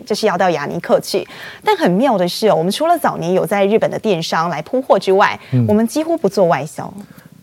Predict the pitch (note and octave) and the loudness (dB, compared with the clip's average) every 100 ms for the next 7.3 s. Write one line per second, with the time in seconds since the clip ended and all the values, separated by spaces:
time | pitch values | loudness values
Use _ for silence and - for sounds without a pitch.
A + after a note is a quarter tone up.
0 | _ _ F3+ B2 E3 A3 E3+ B2+ D#3 F3 | _ _ 6 6 6 6 8 6 6 4
1 | F3 C3 A#2 A#2 A#2 E3+ _ C#3 B2 C#3 | 4 4 4 0 -2 -8 _ -2 2 2
2 | D3+ - _ _ _ - G3 E3 D3 F3+ | 0 -4 _ _ _ 2 6 6 8 6
3 | D#3+ - C#3 D3 A2+ A2+ C3 - _ _ | 6 6 4 6 2 0 -4 -12 _ _
4 | - - - - _ B2 A#2+ A#2+ - F#3+ | -20 -20 -20 -20 _ 4 6 4 2 2
5 | C#3+ A#2 A#2 D#3 C#3 B2+ A#2+ - - _ | 4 2 4 2 4 4 2 0 -16 _
6 | _ _ _ D#3 C3 G#2 - F2+ F2+ G2 | _ _ _ 4 6 4 -6 -10 -8 0
7 | D3+ D3+ D3 | 2 6 6